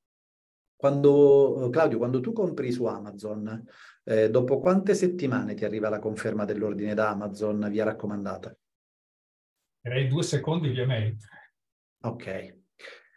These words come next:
Speaker 1: Ehm, due secondi via mail, quello cosa vuol dire? Vuol dire che c'è qualcuno che protocolla a mano il tuo ordine su Amazon?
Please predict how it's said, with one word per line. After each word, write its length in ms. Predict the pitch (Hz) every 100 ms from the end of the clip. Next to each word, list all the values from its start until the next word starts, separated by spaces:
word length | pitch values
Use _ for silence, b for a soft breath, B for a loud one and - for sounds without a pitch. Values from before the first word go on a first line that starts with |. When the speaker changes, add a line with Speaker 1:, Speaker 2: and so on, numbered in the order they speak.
| B -
Speaker 1:
Ehm, 1040 | 139 123 120 117 117 117 113 110 110 110 110
due 280 | 127 190
secondi 360 | 196 - 139 135
via 140 | 120
mail, 300 | 110 101 104
quello 220 | - 107 -
cosa 220 | 113 147
vuol 280 | 131 135 -
dire? 240 | 127 139
Vuol 140 | 117
dire 180 | 117 131
che 80 | 123
c'è 140 | -
qualcuno 400 | 120 127 127 156
che 100 | 139
protocolla 520 | 123 123 131 131 127 123
a 20 |
mano 340 | 127 143 113
il 80 | 107
tuo 140 | -
ordine 260 | 107 113 110
su 120 | 110
Amazon? 840 | 117 98 95 110 127 135 127 -